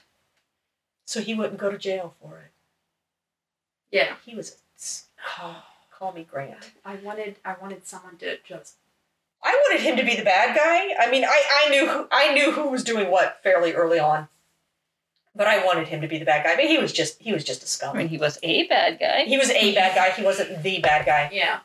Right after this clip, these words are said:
Speaker 1: Um, he was just, he's just a scummy human being.
Speaker 2: Yeah.
Speaker 1: And, and unfortunately, there are scummy human beings out there that just take advantage of everything.
Speaker 2: Yeah. But yeah, I, that, that, that, and like I said, I know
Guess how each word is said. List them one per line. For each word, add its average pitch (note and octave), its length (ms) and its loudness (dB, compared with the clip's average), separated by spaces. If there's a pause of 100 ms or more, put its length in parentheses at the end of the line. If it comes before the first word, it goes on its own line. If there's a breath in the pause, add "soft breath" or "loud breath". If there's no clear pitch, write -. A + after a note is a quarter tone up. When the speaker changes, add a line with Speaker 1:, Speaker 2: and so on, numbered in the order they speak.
Speaker 1:
Um, E3 460 0
he A#3+ 100 -2
was G3 120 -2
just, - 400 -6
he's A3+ 180 -6
just - 180 -4
a - 40 -8
scummy - 760 0
human D#3 300 -6
being. D3+ 360 -2 (140)
Speaker 2:
Yeah. F3+ 340 2
Speaker 1:
And, F#3+ 100 2
and E3+ 280 -2 (160)
unfortunately, A3 500 -2
there F#3+ 200 4
are F3 100 0
scummy F3 380 -4
human G3 260 -6
beings G3+ 260 -4
out D3 160 0
there E3 160 -2
that D3+ 160 -6
just - 320 -4 (220)
take - 240 -14
advantage D#3+ 400 -4
of D#3 100 -12
everything. E3+ 440 -6 (360)
Speaker 2:
Yeah. F#3 340 -2 (340)
But F3+ 120 -6
yeah, F#3+ 280 2
I, F#3 100 -2
that, F#3+ 300 2
that, G3 340 2 (160)
that, G#3+ 240 2 (160)
and G#3 80 -4
like G3+ 180 2
I A3+ 60 -2
said, F#3 240 -2
I F#3 60 -6
know G3+ 180 2